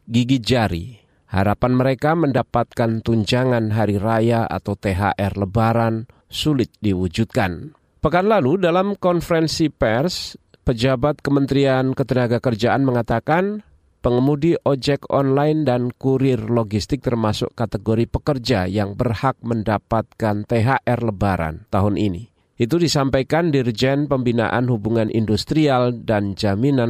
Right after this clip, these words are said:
Sosial Ketenagakerjaan di Kementerian Ketenagakerjaan, Indah Anggoro Putri.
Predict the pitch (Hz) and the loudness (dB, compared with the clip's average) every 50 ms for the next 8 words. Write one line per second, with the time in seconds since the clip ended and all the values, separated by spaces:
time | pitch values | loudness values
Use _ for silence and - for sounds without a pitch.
0 | 113 - 139 131 - - - 139 113 95 101 101 - - - - 101 98 95 98 | 0 0 0 0 2 2 2 2 2 2 0 -2 -4 -6 -6 -2 -2 0 0 0
1 | 95 - - 101 92 87 117 123 95 123 127 131 131 127 - - - - - _ | -2 -2 -2 -4 -2 0 0 2 2 2 0 0 -2 -6 -10 -18 -20 -20 -20 _
2 | - - 113 117 110 107 101 - - 101 101 101 95 - 101 98 95 92 92 - | -4 0 2 2 2 2 0 -2 -4 -4 -4 -4 -4 -2 -2 0 -2 -2 -4 -8
3 | 101 - 101 101 95 87 98 95 - 110 101 92 123 127 - 101 117 117 117 - | -8 -6 -4 -4 -4 -4 -4 -4 -4 -4 -4 -2 -2 0 0 0 0 -2 -4 -6
4 | _ _ - 117 107 104 101 98 101 92 85 - - - - _ _ - 101 98 | _ _ -2 -2 0 -2 -2 -2 -2 -2 -2 -4 -8 -16 -20 _ _ -4 -4 -2
5 | 92 87 82 95 92 90 87 80 - - 113 - 117 104 76 69 | -4 -4 -2 -2 0 0 0 -2 -2 -4 -4 -2 -2 -2 -2 -4